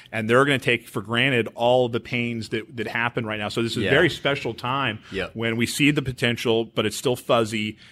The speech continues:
Speaker 1: And, and you have to crawl an inch along to get to the finish line. Whenever the finish line is there, nobody knows. But, but we shouldn't forget how transformative this period of time
Speaker 2: Yeah,
Speaker 1: is.
Speaker 2: you gotta enjoy the journey.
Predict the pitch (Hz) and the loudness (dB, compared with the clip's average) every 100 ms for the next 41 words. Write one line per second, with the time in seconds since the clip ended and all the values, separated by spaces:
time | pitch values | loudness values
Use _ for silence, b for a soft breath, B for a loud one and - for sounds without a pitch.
0 | B _ 123 113 113 113 113 - 120 110 | B _ 0 2 2 0 -2 -4 -2 -2
1 | 107 113 127 127 - - 127 123 127 117 | -4 -2 0 0 -6 0 6 6 6 4
2 | 123 117 117 113 104 110 110 110 101 - | 0 -2 0 -4 -2 0 0 0 -4 -6
3 | 95 110 107 - 110 104 120 113 104 117 | 0 0 0 -6 -6 -2 -2 -2 -4 -6
4 | 98 98 104 113 120 117 113 120 113 117 | -6 -8 -8 -2 0 0 -2 -4 -4 -4
5 | 107 98 123 123 117 110 107 110 107 101 | -4 0 2 2 0 -2 0 2 0 0
6 | 107 104 B B B - 113 113 156 143 | -4 -4 B B B 2 4 4 4 2
7 | 127 113 123 123 123 120 110 110 110 - | 0 0 2 0 0 2 6 6 4 2
8 | 120 - 123 123 113 101 107 - 120 110 | 0 0 -2 0 0 0 -2 -2 -2 -2
9 | 98 - 110 104 98 95 101 117 107 98 | -2 -2 -2 0 -2 -2 2 4 4 2
10 | 92 95 92 85 95 95 95 | 0 0 0 -2 0 0 0